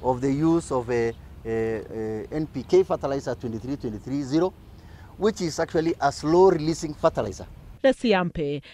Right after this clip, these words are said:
Speaker 2: augĩte thirikari nene nĩ ĩranyitanĩra na thirikari cia kaunti nĩguo gũthondeka mawatho ma gũtigĩrĩra tũrĩa nĩme nĩ twaingatwo thũgũrĩ-inĩ ya fertilizer na indo ingĩ cia ũrĩmi.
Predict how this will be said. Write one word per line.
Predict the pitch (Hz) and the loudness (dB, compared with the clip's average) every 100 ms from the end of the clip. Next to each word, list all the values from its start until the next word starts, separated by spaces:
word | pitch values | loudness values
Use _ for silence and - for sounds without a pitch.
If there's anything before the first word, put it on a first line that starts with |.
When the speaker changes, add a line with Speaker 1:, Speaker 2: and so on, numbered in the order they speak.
| - | -8
Speaker 2:
augĩte | 170 185 185 196 - 202 | 2 4 4 2 2 0
thirikari | 180 180 - 190 180 185 | 0 -2 0 0 2 0
nene | 185 202 226 247 | 0 2 4 4
nĩ | 214 190 196 | 4 4 4
ĩranyitanĩra | 196 196 190 - 202 208 | 4 4 0 -2 -2 0
na | 202 196 | 0 0
thirikari | 170 170 180 160 | 0 -2 -2 -4
cia | - 165 147 | -4 -6 -6
kaunti | - 220 226 220 214 214 - - | 0 2 4 4 2 0 -8 -8
nĩguo | 165 202 | 0 4
gũthondeka | 226 254 277 240 233 208 | 6 8 6 6 4 2
mawatho | 202 190 196 196 190 202 | 2 4 4 6 4 4
ma | 196 | 2
gũtigĩrĩra | 202 - 185 196 175 170 151 | 2 -2 0 0 2 0 0
tũrĩa | 262 240 254 240 | 2 4 6 6
nĩme | 254 254 190 175 160 - - 170 | 6 6 6 6 2 -6 -8 0
nĩ | 185 | 0
twaingatwo | - 202 190 208 208 196 | 2 0 2 0 2 0
thũgũrĩ-inĩ | 196 190 190 196 | 2 2 2 2
ya | 208 190 | 2 2
fertilizer | - 190 190 196 190 175 180 180 | 0 -6 -2 0 0 0 2 2
na | 185 185 185 | 0 2 0
indo | 180 185 | 0 0
ingĩ | 180 147 170 165 | 0 0 2 2
cia | - - 175 | 0 -4 -2
ũrĩmi. | 170 170 175 170 151 | 0 0 0 -2 -4